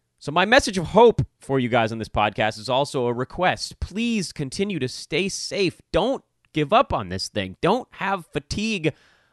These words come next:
on keeping yourself and your fellow humans safe. It is not, it's not forever. I don't like to do this whole the media thing because that seems to put me on a side of a, a coin that I don't usually agree with, but I do think that there's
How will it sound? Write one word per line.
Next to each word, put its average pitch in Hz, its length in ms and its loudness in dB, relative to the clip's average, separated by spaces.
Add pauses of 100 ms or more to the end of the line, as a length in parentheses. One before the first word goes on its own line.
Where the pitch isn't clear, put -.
on 151 140 -2
keeping 190 300 -6
yourself 180 420 2
and 151 120 -4
your 139 100 -4
fellow 170 400 0
humans 147 400 -8
safe. - 480 -2 (640)
It 165 140 2
is 165 220 0
not, 170 600 -2 (760)
it's 143 200 -4
not 175 340 0
forever. 180 520 0 (2000)
I - 60 0
don't 311 120 -2
like 311 140 2
to 151 100 -4
do 147 160 2
this 139 160 -4
whole 113 300 -2
the 104 180 -2
media 107 380 -4
thing 127 260 -4
because 107 280 -6
that 110 200 -2
seems 120 200 -6
to 110 80 -16
put - 180 -8
me 113 80 -8
on 95 140 -6
a 90 40 -8
side 95 260 -4
of 92 60 -8
a, 90 280 -10
a 98 60 -8
coin 107 300 -6
that 92 120 -4
I 85 100 -4
don't 95 200 -6
usually 95 420 -8
agree 95 260 -6
with, 110 200 -4
but - 100 -6
I 98 80 -2
do 147 280 -6
think 139 240 -6
that 113 140 -10
there's 101 360 -6